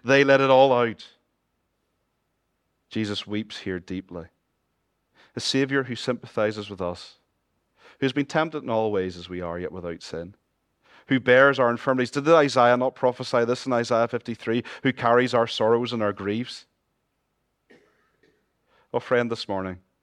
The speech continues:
if you're a Mary situation, if you're a Martha situation, come to Jesus. Run to him. Bring it to him. If your heart is breaking, perhaps not through grief, but through anxiety about the future,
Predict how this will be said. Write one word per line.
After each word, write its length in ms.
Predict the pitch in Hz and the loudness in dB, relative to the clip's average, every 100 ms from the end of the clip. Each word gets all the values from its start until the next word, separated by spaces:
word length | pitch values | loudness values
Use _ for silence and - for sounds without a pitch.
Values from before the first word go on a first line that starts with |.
| _ _ _ _ - | _ _ _ _ -4
if 200 | 117 135 | -2 2
you're 120 | 127 | 4
a 60 | |
Mary 320 | 117 113 120 120 | 4 4 4 2
situation, 600 | - 113 - 110 - 110 | -4 -10 -6 -6 -4 -4
if 80 | |
you're 120 | 110 113 | 0 -2
a 60 | |
Martha 440 | 98 101 107 - 113 | 0 -2 -2 -4 -10
situation, 540 | 113 - 107 107 110 | -8 -8 -10 -8 -10
come 260 | - 117 110 | -4 -4 -4
to 60 | |
Jesus. 400 | 101 90 95 98 | -10 -8 -8 -6
Run 360 | 110 113 123 120 - - | 0 2 2 -2 -10 -4
to 100 | 113 | 0
him. 180 | 113 107 | 0 -2
Bring 340 | 120 123 139 | 0 2 2
it 180 | 147 - | -2 -2
to 100 | 117 | -6
him. 320 | 98 98 92 _ _ _ - - | -6 -10 -14 _ _ _ -20 -6
If 120 | 135 | 2
your 100 | 139 | 4
heart 220 | 131 143 | 6 6
is 100 | 139 | 4
breaking, 440 | 117 131 139 139 135 | 0 2 4 2 0
perhaps 300 | 135 131 - | 2 2 2
not 160 | 131 | -2
through 200 | - 120 | -2 -4
grief, 420 | 104 113 120 135 - | -4 0 0 0 -6
but 140 | - | -8
through 180 | - 110 | -2 0
anxiety 520 | 110 107 104 123 127 | 0 0 2 4 2
about 220 | 117 110 | 0 -2
the 60 | 101 | -6
future, 500 | - 117 - 123 | -10 -8 -8 -10